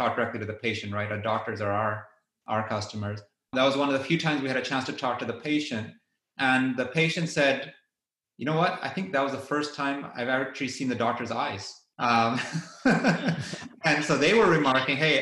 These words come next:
you know, the doctor was looking at me this entire time. They weren't sitting at a computer trying to type while I was telling my story." So, so I think the patients see that, see that, um, benefit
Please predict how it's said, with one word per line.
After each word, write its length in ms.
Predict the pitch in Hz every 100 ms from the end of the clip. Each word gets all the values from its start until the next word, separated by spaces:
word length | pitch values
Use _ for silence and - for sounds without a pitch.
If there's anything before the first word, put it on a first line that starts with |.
| - 139
you 60 | 147
know, 80 | 147
the 80 | 127 135
doctor 180 | 160 196
was 80 | 156 202
looking 220 | 208 220
at 140 | 143
me 80 | 139
this 180 | 123 117 127
entire 280 | 135 123 123
time. 100 | 131 127
They 120 | 139
weren't 140 | 156 156
sitting 160 | 160 156
at 60 | 143 135
a 20 | 135
computer 300 | 127 156 135
trying 180 | - 127 123
to 40 | - 170
type 180 | 165 - _ _ _ -
while 200 | 123 123
I 20 | 120
was 100 | 117 -
telling 220 | 127 127 120
my 60 | 117 113
story." 340 | 151 151 117 117 -
So, 80 | 117 110 - _ _ _ _
so 80 | 147 143
I 20 |
think 140 | 156 160 143 135
the 80 | 135
patients 260 | 156 151 139 -
see 120 | 147 127
that, 240 | 110 - -
see 140 | 127
that, 320 | 110 110 - - 117
um, 200 | 107 107 107
benefit 300 | 107 107 110